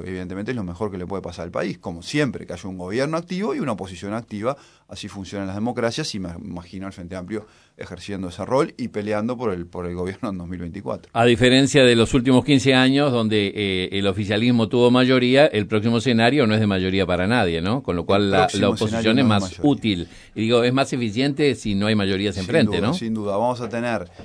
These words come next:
Speaker 1: eh, en este momento, eh, si las, eh, si, si lo que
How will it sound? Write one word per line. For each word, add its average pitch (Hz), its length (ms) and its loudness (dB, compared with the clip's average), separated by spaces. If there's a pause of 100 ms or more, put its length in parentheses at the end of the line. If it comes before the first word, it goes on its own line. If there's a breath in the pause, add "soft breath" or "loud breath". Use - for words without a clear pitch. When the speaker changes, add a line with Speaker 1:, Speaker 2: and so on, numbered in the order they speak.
(200 loud breath)
Speaker 1:
eh, 101 320 -2
en 113 140 0
este 131 160 -2
momento, 143 360 2
eh, 80 460 -6 (180)
si 92 200 -16
las, 87 380 -16
eh, - 420 -20
si, 87 240 -16
si 92 160 -14
lo 90 160 -6
que 90 160 -10